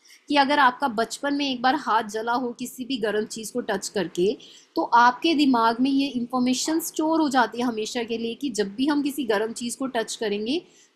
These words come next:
तो हमें चोट लगने का डर है, तो हमें ऐसा नहीं करना। So ये क्या हो गई? ये एक previously stored information हो गई। So इसको, और जो present, अगर suppose present situation में आप किसी गर्म चीज़ को touch कर रहे हो,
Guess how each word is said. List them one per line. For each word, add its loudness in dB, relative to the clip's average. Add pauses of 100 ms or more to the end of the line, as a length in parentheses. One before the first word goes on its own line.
तो 4 (200)
हमें 4
चोट 0
लगने 2
का 0
डर 0
है, -4
तो -4
हमें -2
ऐसा -2
नहीं 0
करना। -8 (340)
So -4
ये 0
क्या 0
हो 0
गई? -2
ये -8
एक -10
previously -2
stored -4
information -8
हो -8 (100)
गई। -18 (560)
So -6 (160)
इसको, -6 (120)
और 2
जो -6
present, -4
अगर -4
suppose -8
present 0
situation 0
में -2
आप 0
किसी -8
गर्म 0
चीज़ -6
को -4
touch -4
कर -2
रहे -2
हो, -6